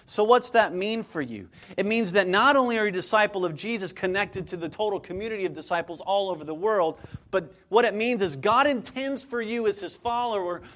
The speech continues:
to connect with a local expression of his church. That's been his intent from the very beginning. Because it's through that local body of Christians that you connect with, that you're all together, all in together with, where you live out the practices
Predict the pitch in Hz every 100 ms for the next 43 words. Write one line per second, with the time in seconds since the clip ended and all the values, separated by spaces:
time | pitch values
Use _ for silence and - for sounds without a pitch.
0 | - 220 170 - 196 233 254 - 202 247
1 | 226 220 170 180 202 262 226 220 208 175
2 | - - 180 151 - 147 147 147 - 143
3 | 123 - _ - 151 110 - - - _
4 | _ _ _ - 240 214 247 240 208 208
5 | - 254 233 196 196 175 220 220 185 202
6 | 240 120 _ _ _ _ _ _ _ _
7 | - 196 220 202 - 247 220 214 185 190
8 | 233 247 254 220 226 226 214 185 - -
9 | _ - 233 254 - 180 151 165 151 196
10 | 180 226 - - - 208 196 226 254 202
11 | 190 185 202 208 208 233 254 - 202 226
12 | 214 214 202 233 247 240 - 180 240 220
13 | 214 226 - - 214 202 214 208 233 226
14 | 214 190 - 208 190 190 185 - 170 120